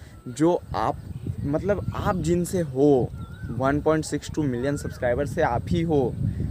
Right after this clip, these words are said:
वो आपसे नहीं हैं, वो आपको देखने आते हैं, आप उनको देखने नहीं जा रहे हो,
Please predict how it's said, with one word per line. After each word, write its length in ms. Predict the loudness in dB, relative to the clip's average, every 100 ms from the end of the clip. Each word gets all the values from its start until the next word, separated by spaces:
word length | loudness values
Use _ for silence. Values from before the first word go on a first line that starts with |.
| -2 -2 -2
वो 140 | 4 4
आपसे 340 | 4 0 0
नहीं 260 | 2 2 0
हैं, 240 | -2 -6 -12 -14 -6
वो 120 | 4 6
आपको 300 | 6 2 -4
देखने 320 | -4 -6 -4
आते 240 | -4 -2
हैं, 60 | -2
आप 240 | -2 -2
उनको 220 | -4 -2
देखने 320 | -2 -2 -4 -2
नहीं 200 | 0 4
जा 180 | 4
रहे 140 | 4 0
हो, 140 | -4